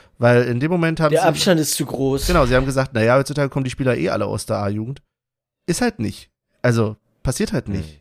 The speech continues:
Speaker 1: So, dieses Versprechen ist nie eingelöst und deswegen glaube ich, ähm, ich meine, Zingler und Co. haben immer gesagt und ist ja auch richtig, dass, äh, der Fokus auf der ersten Männermannschaft lag und liegt. Jetzt hat sich Union mehr und mehr geöffnet, auch noch mehr, sag ich mal, in die, in die Frauen zu investieren.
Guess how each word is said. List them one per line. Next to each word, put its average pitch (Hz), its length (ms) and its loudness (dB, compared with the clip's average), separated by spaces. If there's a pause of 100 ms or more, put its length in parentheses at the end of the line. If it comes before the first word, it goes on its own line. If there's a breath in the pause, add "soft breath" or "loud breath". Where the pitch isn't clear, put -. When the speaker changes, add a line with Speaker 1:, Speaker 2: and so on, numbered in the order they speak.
Speaker 1:
So, 113 140 -6
dieses 110 300 -6
Versprechen 139 460 -4
ist 135 140 -8
nie 156 180 -2
eingelöst 143 520 -2
und 113 100 -6
deswegen 123 380 -8 (480 loud breath)
glaube 135 300 2
ich, - 280 -8
ähm, 113 480 -6 (100)
ich 110 80 -10
meine, 120 240 -2
Zingler 143 340 -4
und 123 120 -6
Co. 139 140 -4
haben 127 120 -2
immer 170 200 -2
gesagt 135 380 -2
und 120 100 -10
ist 123 80 -12
ja 120 80 -6
auch 113 100 -8
richtig, 151 340 -10
dass, - 260 -10 (480 loud breath)
äh, 120 160 0
der 120 120 -2
Fokus 147 280 -4
auf 120 100 -6
der 123 120 -2
ersten 123 480 -6 (100)
Männermannschaft 160 840 -4
lag 135 440 0
und 131 200 -10
liegt. 185 260 -10
Jetzt - 340 -12
hat 123 200 -6
sich 131 160 -12
Union 127 320 -4
mehr 127 160 -2
und 127 100 -8
mehr 127 140 -2
geöffnet, 123 400 -6
auch 110 120 -4
noch 113 140 -4
mehr, 117 280 -2 (380 loud breath)
sag 120 180 -4
ich 117 60 -6
mal, 113 180 -2
in 110 120 -4
die, 110 260 -6
in 110 120 -10
die 107 80 -10
Frauen 160 340 0
zu 175 120 -6
investieren. 160 760 -6